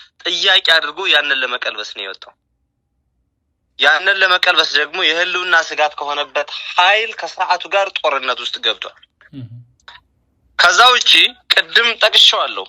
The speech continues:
Speaker 1: እ፣ ያለ ጦርነት መኖር አይችልም ብያለሁ። ከጎረቤቶቹ ጋር፣ እ፣ እዚህና እዛ እየተጋጨ ሀገሪቱን በጦርነት ውስጥ ለማድቀቅ፣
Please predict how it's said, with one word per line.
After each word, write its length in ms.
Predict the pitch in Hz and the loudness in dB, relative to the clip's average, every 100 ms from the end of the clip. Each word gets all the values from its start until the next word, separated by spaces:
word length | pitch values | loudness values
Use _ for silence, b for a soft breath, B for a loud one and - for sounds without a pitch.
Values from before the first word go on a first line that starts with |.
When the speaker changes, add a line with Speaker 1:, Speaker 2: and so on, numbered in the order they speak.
| - - | -16 -2
Speaker 1:
እ፣ 120 | 127 123 117 110 107 101 - - | 2 4 6 6 4 2 -4 -2
ያለ 200 | 135 156 190 | 0 0 0
ጦርነት 340 | 208 190 190 | -2 -2 -2
መኖር 240 | 185 180 175 | -2 -2 0
አይችልም 380 | 165 - 147 139 | 0 0 -6 -4
ብያለሁ። 640 | 127 120 101 - 95 95 - | 0 0 0 -6 -14 -14 -12
ከጎረቤቶቹ 680 | - 131 151 170 175 170 - | -12 -6 -2 -2 -2 -4 -4
ጋር፣ 160 | 175 185 - | -2 -4 -2
እ፣ 80 | 135 131 123 117 113 B B - | 0 0 0 -2 -4 B B -16
እዚህና 440 | 143 143 185 190 180 175 | -14 -8 -6 0 4 4
እዛ 160 | 160 160 | 4 2
እየተጋጨ 520 | 143 - 160 160 - 208 | 2 2 4 4 4 4
ሀገሪቱን 420 | 180 156 151 165 | 4 2 -2 -4
በጦርነት 500 | 151 185 156 151 151 | -4 -2 -2 -2 -2
ውስጥ 200 | - - 123 | -4 -8 -2
ለማድቀቅ፣ 540 | 123 160 160 214 226 | 2 4 2 -2 -6